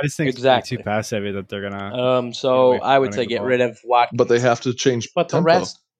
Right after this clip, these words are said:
Speaker 3: They have to change the pace. They gotta,
Speaker 2: You know,
Speaker 3: they
Speaker 2: the
Speaker 3: have to mix
Speaker 2: obvious
Speaker 3: things
Speaker 2: ones. Don't
Speaker 3: up.
Speaker 2: play, like, Darwin
Speaker 3: Maybe
Speaker 2: Thompson thinking
Speaker 3: he,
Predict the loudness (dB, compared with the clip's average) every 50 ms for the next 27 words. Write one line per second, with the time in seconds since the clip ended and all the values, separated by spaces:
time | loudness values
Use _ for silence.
0 | _ _ _ _ 0 0 0 0 -2 -6 -4 -4 -2 -2 -2 -4 -8 -4 -2 -2
1 | -2 0 -2 -2 -2 0 2 2 4 4 4 4 4 2 2 2 0 0 2 2
2 | 2 2 2 0 -4 -6 -6 -6 -6 -6 -2 0 0 0 0 0 0 0 2 2
3 | 0 -2 -2 0 2 4 4 4 2 0 0 -4 -6 -6 -8 -6 -4 -2 0 2
4 | 2 2 2 0 -4 -8 -10 -10 -10 -10 -12 -6 -4 -2 0